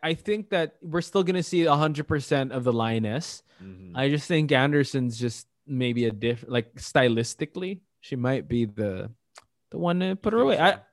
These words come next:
Speaker 1: I, again, I don't
Speaker 2: She's
Speaker 1: wanna ass-
Speaker 2: badass, though.
Speaker 1: Yeah, Anderson?
Speaker 2: Yeah.
Speaker 1: She's cool,
Speaker 2: Like, her
Speaker 1: yeah.
Speaker 2: tattoos are fucking nuts.
Speaker 1: They're so cool. Um,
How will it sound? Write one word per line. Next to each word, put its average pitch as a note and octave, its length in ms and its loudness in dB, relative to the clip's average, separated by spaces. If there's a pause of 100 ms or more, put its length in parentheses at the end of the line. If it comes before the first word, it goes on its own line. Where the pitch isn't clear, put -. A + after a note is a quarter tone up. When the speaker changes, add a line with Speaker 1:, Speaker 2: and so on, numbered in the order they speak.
(140)
Speaker 1:
I, D#3+ 40 -2
again, G#3+ 240 4
I F#3+ 80 6
don't G#3+ 100 8
Speaker 2:
She's - 20 8
Speaker 1:
wanna G#3 160 8
ass- F2+ 320 6
Speaker 2:
badass, E2 280 -10
though. C2 180 -20 (440)
Speaker 1:
Yeah, D3+ 280 6 (180)
Anderson? D3+ 480 2 (720)
Speaker 2:
Yeah. E2 220 -14 (300)
Speaker 1:
She's F#3 240 2
cool, C3+ 240 4
Speaker 2:
Like, A2 80 4
her B2 60 4
Speaker 1:
yeah. D3 100 6
Speaker 2:
tattoos A#2+ 380 -8
are E2+ 120 -16 (240)
fucking D#2+ 340 -20
nuts. D#2 180 -20
Speaker 1:
They're C3 180 4
so E3+ 320 6
cool. B2+ 380 2 (260)
Um, D#3 340 6